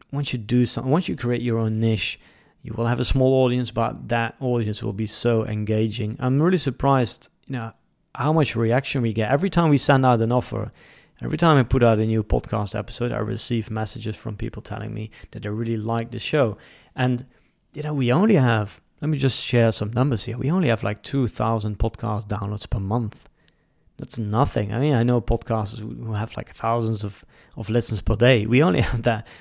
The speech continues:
We only have a few hundred listens every single day. Not, probably not even that. Um, but you don't need that.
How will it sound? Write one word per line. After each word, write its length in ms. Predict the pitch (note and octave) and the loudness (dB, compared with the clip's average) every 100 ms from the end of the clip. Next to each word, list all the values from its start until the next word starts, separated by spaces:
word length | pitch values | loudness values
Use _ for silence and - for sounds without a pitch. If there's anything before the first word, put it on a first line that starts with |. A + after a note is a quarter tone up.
| - | -4
We 100 | C3 | 2
only 140 | F#3 F#3 | 4 4
have 140 | A2+ | 2
a 40 | |
few 200 | A2 C3 | 0 0
hundred 260 | G#2+ A2 A2 | 0 0 -2
listens 260 | A2+ G#2+ A2 | -4 -2 -4
every 180 | G#2 | -4
single 280 | G#2 A2+ G#2+ | -6 -6 -6
day. 160 | G#2+ G2+ | -6 -4
Not, 220 | D3 C#3 | -4 0
probably 320 | D#3+ D#3+ A#2+ | 0 2 0
not 180 | A2+ A#2 | 0 0
even 220 | A#2 G#2+ | 0 0
that. 280 | A2+ A2 - _ _ _ _ _ _ _ _ C3 | 0 0 -4 _ _ _ _ _ _ _ _ -4
Um, 640 | A#2+ A2 G#2 G2+ G2 G#2 _ _ _ _ _ _ _ _ _ _ _ _ _ - - | 0 0 -2 -4 -8 -10 _ _ _ _ _ _ _ _ _ _ _ _ _ -18 0
but 160 | C#3+ D3 | 4 8
you 60 | |
don't 220 | E3+ F#3+ | 10 10
need 220 | F#3 G3 C#3+ | 8 8 8
that. 300 | G#2+ - | 6 2